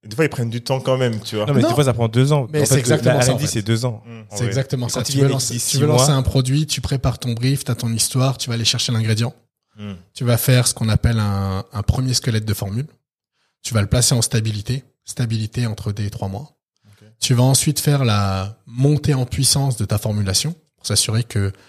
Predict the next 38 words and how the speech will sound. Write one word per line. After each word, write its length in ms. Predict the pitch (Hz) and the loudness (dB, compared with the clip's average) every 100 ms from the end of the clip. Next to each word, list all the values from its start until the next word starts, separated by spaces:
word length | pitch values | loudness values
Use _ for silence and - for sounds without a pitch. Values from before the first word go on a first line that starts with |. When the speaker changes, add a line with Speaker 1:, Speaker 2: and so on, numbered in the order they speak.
| _ | _
Speaker 3:
du 140 | 110 117 | 0 2
labo, 260 | 117 113 | 4 2
t'arrives 300 | 123 101 95 | -2 -2 -2
à 20 | 95 | -2
le 60 | |
placer 260 | - 95 - | -4 -4 -2
sur 160 | - | -2
ligne. 280 | 98 143 147 - _ | -2 -2 -4 -10 _
Speaker 1:
Mm. 160 | 107 120 139 _ | -14 -14 -14 _
Speaker 3:
Tu 100 | - | -2
vas 60 | 101 | 0
le 60 | |
faire 180 | 123 135 | 2 0
tourner 240 | - 117 | 0 0
sur 200 | 110 110 | 2 0
ligne. 280 | 101 139 151 - _ _ _ | 2 0 0 -6 _ _ _
Tu 80 | - | -2
vas 80 | 107 | 2
ensuite 260 | 110 135 - | 2 2 2
l'envoyer 340 | 117 120 120 | 2 4 4
à 80 | 110 | 2
ton 120 | - | 2
centre 200 | - 110 | 0 0
de 80 | 104 | 0
distribution. 580 | 101 - 104 101 - 151 | 0 0 0 0 0 0
Tu 140 | - | -2
vas 60 | 104 | -2
ensuite 220 | - 117 | -2 -2
l'envoyer 260 | 113 110 104 | 0 2 2
à 80 | 98 | 0
tes 100 | 110 | -4
clients. 460 | - 110 135 - _ _ _ _ _ _ _ _ - | -2 0 0 -4 _ _ _ _ _ _ _ _ -12
T'es 60 | |
pas 160 | - 113 | -2 0
à 60 | 104 | 2
six 180 | - | 0
mois, 280 | 104 107 101 | 0 0 0
euh, 180 | 98 | 0